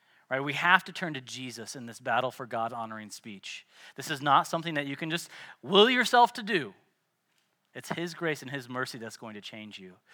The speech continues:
It's his Holy Spirit that empowers you to make these changes. Jesus is the perfectly wise one. He always spoke with righteousness,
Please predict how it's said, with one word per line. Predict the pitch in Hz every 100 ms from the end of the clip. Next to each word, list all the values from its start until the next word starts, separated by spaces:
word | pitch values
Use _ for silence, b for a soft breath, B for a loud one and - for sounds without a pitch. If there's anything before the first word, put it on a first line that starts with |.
| B -
It's | -
his | 160 156
Holy | 180 147 139
Spirit | - 156 151
that | 135 123
empowers | 120 - - 165 160 120 110
you | 117 - B B
to | - 165
make | 143 143 143
these | 135 113
changes. | - 127 120 110 92 90 - - _ _ _ B B B
Jesus | 135 123 185 214 139 131 -
is | 165
the | 160
perfectly | - 175 175 180 185
wise | 160 139 131 131 -
one. | 123 120 110 98 104 _ _ _ _ _ _ B
He | - 175
always | - 165 185 208 202
spoke | - - 170 139 -
with | 139 139
righteousness, | 143 143 - - 117 110